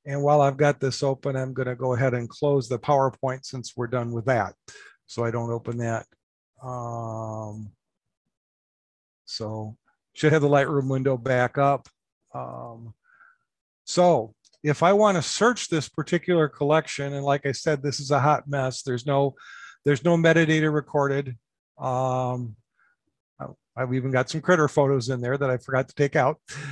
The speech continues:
Uh, but it's, uh, some of my, some of my work photos, um, and a bunch of scans. I can actually s-, I can actually get a breakdown by dates. So twenty nineteen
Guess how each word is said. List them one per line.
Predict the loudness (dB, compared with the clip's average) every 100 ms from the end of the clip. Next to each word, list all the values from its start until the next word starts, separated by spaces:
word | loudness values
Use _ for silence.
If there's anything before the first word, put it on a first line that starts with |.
| -12 -14
Uh, | -10 -6 -4 -4 -2 -2 -4
but | 0 4 4
it's, | 4 0 -8 -2
uh, | 0 2 2 -2
some | -4 -4
of | 0
my, | 2 2 0 -8
some | -6 -4
of | 0
my | 2
work | 2 -2
photos, | 0 0 2 0 0 -2 -4 -10 -12 -18 _ -12
um, | -10 -8 -10 -12 -14 -18 _ _ _ _ _ _
and | -6 -2 -2 -2
a | -2
bunch | -2 -2 -4
of | -6
scans. | -4 0 2 2 0 -6 -10 -14 _ -20 -20 _
I | -2 0
can | 0 0
actually | 2 0 -2 -2 -2 -2
s-, | -4 -4 -6 -10 -8
I | -4 -2
can | 0 2
actually | 0 0 -6 -6 -6
get | 2 4 4 2 -4
a | -6
breakdown | 0 0 2 0 0 0 -4 -8 _ _ _ _ _ 0
by | 0
dates. | 2 0 0 -6 -10
So | -4 -4
twenty | -2 -2 0 2
nineteen | 0 -2 -2 0 0 -4